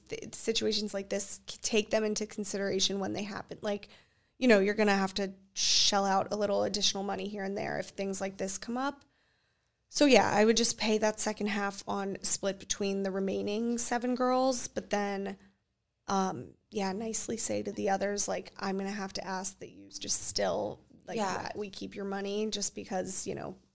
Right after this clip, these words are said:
Speaker 1: you changed the plans, but, um, think of how much you're saving by not
Speaker 2: By
Speaker 1: coming
Speaker 2: not
Speaker 1: on the
Speaker 2: going.
Speaker 1: trip."
Speaker 2: And I had, like,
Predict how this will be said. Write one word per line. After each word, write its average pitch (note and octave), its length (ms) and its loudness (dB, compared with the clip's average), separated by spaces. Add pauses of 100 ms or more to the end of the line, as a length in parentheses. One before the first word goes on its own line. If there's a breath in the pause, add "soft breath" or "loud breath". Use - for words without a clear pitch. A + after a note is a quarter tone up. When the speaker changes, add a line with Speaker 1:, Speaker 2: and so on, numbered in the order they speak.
Speaker 1:
you G#3 200 -4
changed G3+ 480 0
the A#3+ 80 -10
plans, G#3 560 -2
but, G3 480 -2 (540 soft breath)
um, F#3+ 340 4
think A3 260 2
of A3+ 120 6
how A#3 160 8
much A#3+ 320 6
you're C4+ 80 2
saving G4 680 12
by D4 140 12
not C#4 260 4
Speaker 2:
By A3 60 -10
Speaker 1:
coming F4 240 8
Speaker 2:
not E4 120 10
Speaker 1:
on E4 60 8
the F4 60 8
Speaker 2:
going. A3 140 6
Speaker 1:
trip." F4 460 0
Speaker 2:
And C#4 140 4
I C#4 220 8
had, A3+ 580 4
like, A3 320 4